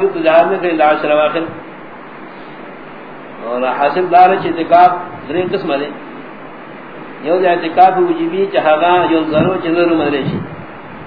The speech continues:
دیم اعتقاب ہے سنی چاہ اعتقاب لاش رواخر دے۔ بعض جہاں وجود کرے دے وجہ دوام دے نبی علیہ السلام کا دیوانی۔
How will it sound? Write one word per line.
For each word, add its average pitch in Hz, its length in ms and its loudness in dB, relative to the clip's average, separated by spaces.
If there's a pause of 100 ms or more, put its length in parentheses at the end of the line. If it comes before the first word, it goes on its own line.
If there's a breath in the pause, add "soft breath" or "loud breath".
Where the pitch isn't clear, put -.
(2250)
دیم 175 280 2
اعتقاب 160 540 4
ہے 175 320 2 (280)
سنی 156 360 2
چاہ 165 200 6
اعتقاب 160 420 2
لاش 160 220 4
رواخر 151 420 2
دے۔ 127 140 -4 (1160)
بعض 156 280 2
جہاں 165 280 8
وجود 190 280 2
کرے 202 140 4
دے 175 120 0
وجہ 175 200 2
دوام 170 400 4
دے 170 60 -2
نبی 170 180 0
علیہ 175 120 4
السلام 165 240 -2
کا 160 120 -2
دیوانی۔ 156 340 0